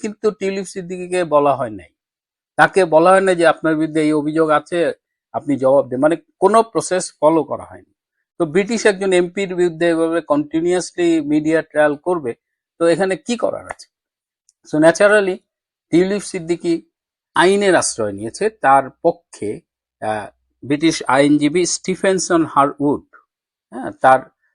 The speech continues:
অফিস থেকে গত আঠারোই মার্চ পরশুদিন,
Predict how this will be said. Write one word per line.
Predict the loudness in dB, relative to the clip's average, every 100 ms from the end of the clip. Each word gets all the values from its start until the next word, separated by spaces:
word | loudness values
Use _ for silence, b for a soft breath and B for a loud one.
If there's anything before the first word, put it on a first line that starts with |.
| _ -8
অফিস | -6 -2 -4 -4 -4
থেকে | -2 -2 -4 _ -4
গত | -2 -2 -2 -2
আঠারোই | -2 -2 0 0 0
মার্চ | -2 -2 -10 -18 -18 _ _ -4
পরশুদিন, | -4 -4 -6 -4 -4